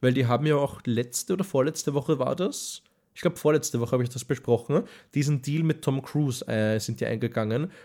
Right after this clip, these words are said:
wo der quasi auch für die Warner Brothers Leute eigene Originale und Franchise-Filme produzieren wird.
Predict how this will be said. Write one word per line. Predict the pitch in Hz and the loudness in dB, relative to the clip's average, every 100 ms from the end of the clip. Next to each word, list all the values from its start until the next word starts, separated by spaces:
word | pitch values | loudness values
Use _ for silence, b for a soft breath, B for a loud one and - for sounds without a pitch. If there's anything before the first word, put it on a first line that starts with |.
| B | B
wo | 127 | 0
der | 131 135 | 4 2
quasi | - 131 139 | 4 2 2
auch | 139 - | 0 -2
für | - 127 127 | 0 0 2
die | 131 123 120 117 | 0 2 2 0
Warner | 113 110 117 | 0 0 2
Brothers | 110 120 117 - | 2 0 0 0
Leute | 117 107 - 120 117 113 | 2 2 0 2 2 0
eigene | 110 110 120 120 | 0 0 0 0
Originale | 113 113 117 110 104 113 | 0 0 0 0 0 0
und | 110 | -2
Franchise-Filme | - 110 98 117 - 117 110 | -2 -4 -2 -4 -2 -2 -2
produzieren | - 110 - 110 104 | -4 -6 -4 -4 -2
wird. | 110 - | -4 -6